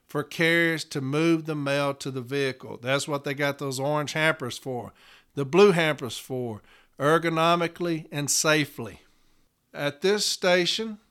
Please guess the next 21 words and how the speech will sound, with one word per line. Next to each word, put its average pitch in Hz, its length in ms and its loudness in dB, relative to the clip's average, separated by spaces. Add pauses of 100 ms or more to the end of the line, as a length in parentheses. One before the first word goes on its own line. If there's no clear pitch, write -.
(1160)
post 170 340 -2
office, 151 340 -2
parcels 185 600 6
for 165 180 -4
city 185 320 0
delivery 170 400 0
routes 160 420 2
are 143 60 -6
sorted 165 480 0
into 143 200 -4
large 160 440 2
wire 160 300 2
containers, 180 800 -4 (120)
cages, - 680 0 (640)
for 143 160 -6
carriers 180 420 2
to 165 140 -6
take 180 320 0
to 170 120 -4
their 160 140 -2
vehicles. 147 760 -4